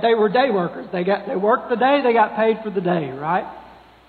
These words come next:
And the truth is that this is the scenario that's being played in here, and a Roman soldier was normally paid a denarius,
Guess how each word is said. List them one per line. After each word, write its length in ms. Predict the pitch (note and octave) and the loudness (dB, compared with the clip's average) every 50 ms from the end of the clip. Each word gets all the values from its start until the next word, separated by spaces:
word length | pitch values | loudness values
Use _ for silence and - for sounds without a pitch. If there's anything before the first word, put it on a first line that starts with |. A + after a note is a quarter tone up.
| _ _ _ _ _ _ _ - - - | _ _ _ _ _ _ _ -20 -8 -2
And 160 | A3+ A#3+ A#3+ | 2 4 6
the 60 | A3+ | 4
truth 300 | - - C#4 C#4 C#4 C#4+ | 6 6 6 6 6 4
is 180 | C4+ C4 A#3 G#3+ | 2 2 4 2
that 140 | A#3 F#3+ | 0 2
this 160 | F3+ C4 C#4 C#4 | 2 2 2 2
is 200 | C#4+ B3+ G#3 G3 | 0 -4 0 2
the 160 | G#3+ G3+ - | 0 0 2
scenario 540 | A#3+ G#3+ A3 B3 B3+ B3 A#3 G#3+ G#3+ A3 G#3+ | 0 0 2 2 4 4 6 6 6 6 6
that's 220 | G3 G3+ G#3 - | 4 2 2 0
being 220 | A#3 A3 G#3+ G3+ | -2 -2 -2 -2
played 300 | - - A#3 A#3+ A#3 A3+ | -2 0 2 4 4 4
in 200 | A3+ A3+ A#3 G#3+ | 2 0 -2 -2
here, 380 | F#3+ E3 G3 F#3 F3+ F#3+ G3+ A3+ | -4 -4 -4 -2 -2 0 0 -2
and 280 | B3 - F#3 G3 G3+ G#3+ | -2 -4 -6 -4 -2 0
a 140 | G#3+ G#3 | 0 2
Roman 400 | G#3 G#3+ A3+ B3+ C4+ B3+ A#3+ G#3+ - | 2 4 4 4 4 2 0 -2 0
soldier 380 | - B3+ B3+ B3+ G3+ G3+ A3 A3 | 2 2 2 4 2 0 -2 0
was 160 | G3 G3+ F#3+ | 0 0 -2
normally 400 | F3+ G3 G#3 G#3+ A3 A3 G#3+ G#3 | 0 -2 -2 0 0 0 0 0
paid 360 | G3+ G#3+ - G3 G3+ G#3 G#3 G#3 | -2 -2 -4 0 0 2 2 2
a 80 | G3+ | 0
denarius, 760 | E3+ - F#3+ F#3+ F#3+ G3+ A3 A#3 A3+ G#3+ F3+ D3+ C#3+ C3 C3 | 0 0 -2 0 2 2 2 2 4 2 2 0 -2 -6 -8